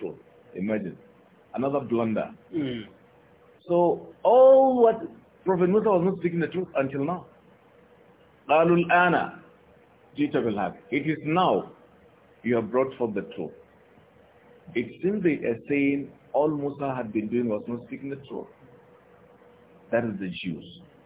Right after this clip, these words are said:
Speaker 1: and their Jewish mentality. نعوذ بالله من ذلك.
Speaker 2: Amen.
Speaker 1: فذبحوها. Reluctantly they slaughtered it. وما كادوا يفعلون.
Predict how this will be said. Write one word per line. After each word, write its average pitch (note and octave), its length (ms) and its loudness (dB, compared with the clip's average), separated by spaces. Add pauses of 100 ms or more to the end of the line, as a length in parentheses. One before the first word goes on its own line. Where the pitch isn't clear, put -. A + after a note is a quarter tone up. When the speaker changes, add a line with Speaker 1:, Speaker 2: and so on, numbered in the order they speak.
(640)
Speaker 1:
and G2+ 180 -6
their F#2+ 200 -2
Jewish G#2+ 360 -2 (360)
mentality. E2 720 -8 (920)
نعوذ A2 340 -2
بالله G2+ 260 -2 (100)
من E2+ 220 -4
ذلك. D2 300 -10 (320)
Speaker 2:
Amen. C3+ 360 -2 (100)
Speaker 1:
فذبحوها. F#3+ 1120 2 (760)
Reluctantly D#3 1160 -2 (1000)
they A2 240 2 (160)
slaughtered A2 420 -2
it. D#2+ 160 -8 (1040)
وما F3 440 2
كادوا F#3 260 4 (140)
يفعلون. A2 540 -2